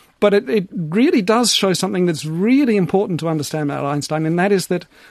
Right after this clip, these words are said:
for most of his early life, he was extremely controversial. And he was loved while he was hated by some. And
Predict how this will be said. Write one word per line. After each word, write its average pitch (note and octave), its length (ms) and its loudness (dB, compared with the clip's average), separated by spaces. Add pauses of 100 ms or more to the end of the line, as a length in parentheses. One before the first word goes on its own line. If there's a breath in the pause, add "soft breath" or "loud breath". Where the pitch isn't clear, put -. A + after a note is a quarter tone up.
for G3 220 2
most F#3+ 500 2
of A#3 140 -2
his G3+ 200 2
early F#3 300 2
life, D#3+ 240 -2
he F3+ 140 0
was D#3 160 0
extremely G3 640 2
controversial. D#3 680 -2 (600 soft breath)
And F#3+ 440 0 (300 soft breath)
he G#3 180 2
was F#3 300 2
loved G3 540 -2 (420 soft breath)
while G3 480 2
he F3 160 0
was F#3 200 2
hated F#3+ 360 0
by E3 140 -2
some. C#3 360 -6 (480 soft breath)
And F#3+ 540 2